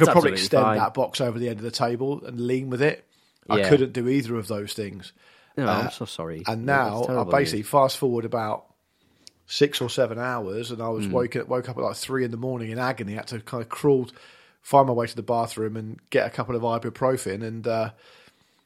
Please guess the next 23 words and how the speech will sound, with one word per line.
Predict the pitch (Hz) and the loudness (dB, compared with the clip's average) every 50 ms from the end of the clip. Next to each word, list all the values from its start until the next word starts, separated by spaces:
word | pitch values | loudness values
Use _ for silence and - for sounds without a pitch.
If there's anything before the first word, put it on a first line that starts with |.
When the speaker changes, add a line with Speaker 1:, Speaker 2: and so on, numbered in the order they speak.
| _ _ _ | _ _ _
Speaker 1:
try | - - 135 127 | 2 6 8 8
and | 120 120 | 8 8
get | 127 120 - | 4 -2 0
back | - 120 - - | 2 0 0 0
to | - 123 | -2 -6
sleep. | - - 147 147 131 - - | -4 0 0 0 0 -2 -6
It's | 107 - | -10 -10
been | - 139 131 | -8 -8 -4
a | 135 | -2
disaster. | 143 175 160 190 226 247 262 240 - - 151 120 - - - _ _ _ _ _ _ - | 0 2 4 4 4 4 4 4 2 0 -2 -4 -6 -8 -12 _ _ _ _ _ _ -6
Speaker 2:
I'm | 131 127 131 | -4 -4 -4
so | 135 - - 190 185 185 | -4 -2 2 2 4 4
sorry. | 170 - - 180 202 208 165 104 87 87 92 | 2 0 0 0 2 2 2 2 2 0 -4
Like, | 110 123 143 - | -4 -2 0 2
ibuprofen's | 160 185 190 202 - - 202 208 196 - 127 120 - | 2 2 2 0 0 2 4 4 4 2 -2 -4 -4
such | - 180 170 - - | -4 -6 -6 -2 2
a, | 170 160 156 156 151 - | 2 4 4 4 2 0
um, | - 139 139 135 135 135 135 135 131 - _ _ _ _ _ _ _ _ _ - | 0 2 4 4 4 4 2 2 0 -4 _ _ _ _ _ _ _ _ _ -6
a, | 120 123 - - | -6 -4 -2 2
a | |
wonder | 131 135 147 151 147 139 | 6 8 8 8 8 6
drug | 117 98 117 104 92 87 85 - | 4 4 4 4 2 2 0 0
that | 117 110 | 0 0